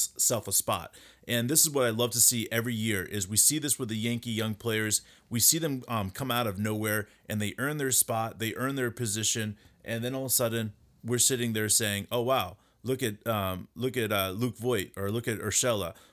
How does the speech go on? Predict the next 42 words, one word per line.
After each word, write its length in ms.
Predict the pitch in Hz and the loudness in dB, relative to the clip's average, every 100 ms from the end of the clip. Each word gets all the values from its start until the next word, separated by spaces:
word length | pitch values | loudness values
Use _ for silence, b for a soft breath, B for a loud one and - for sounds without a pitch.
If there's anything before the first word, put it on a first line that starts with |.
| b | b
or 140 | 101 | -4
look 220 | 107 120 120 | -2 -2 0
at," 260 | 107 98 - | 0 0 -4
you 140 | 101 | -4
know, 180 | 110 98 | -2 -2
we 180 | 92 117 | -4 -6
could 240 | 120 113 | -4 -4
go 140 | 95 120 | -2 -2
down 260 | 113 110 | 0 -2
the 60 | 104 | -2
list 300 | 95 120 - | -2 0 2
of, 200 | 104 90 | 0 -2
of 200 | - 98 | -6 -8
players, 340 | - 127 117 110 | -2 0 2 0
or 100 | 107 | -4
Tauchman, 560 | - 131 127 107 87 87 b b - | -2 -2 -2 -4 -6 -8 b b -2
that 220 | 117 107 | -2 0
players 280 | 151 143 131 | 0 0 2
have 300 | 120 104 - | 0 0 -4
played 320 | - 127 120 | 0 0 0
into 240 | 113 110 | -2 -2
their 120 | 107 | -2
position. 600 | 98 107 98 139 - 82 b b b | -4 -2 -2 -2 -4 -10 b b b
Unfortunately, 640 | - 113 156 170 160 135 | -6 -2 0 0 0 0
we 140 | 110 120 | -2 -2
haven't 320 | 110 151 156 | 0 -2 2
seen 180 | - 139 | 0 2
a 40 | |
lot 200 | 120 120 | 0 0
of 80 | 113 | 0
players 360 | - 143 175 123 | -2 -2 0 0
like 160 | 104 | 0
that 200 | 110 98 | -2 0
since 260 | - 123 107 | 0 0 0
Jordan 280 | 120 117 113 | 0 -2 -2
Montgomery 580 | 107 104 120 131 117 | -2 -2 -2 -2 -2
as 120 | 104 101 | -2 -2
far 200 | 113 104 | -2 0
as 140 | 98 | 0
pitching 320 | - 147 139 | 0 -2 0
staff. 400 | - 98 87 - b b b | 0 -2 -6 -12 b b b
So, 460 | - 131 120 110 | 0 2 2 -2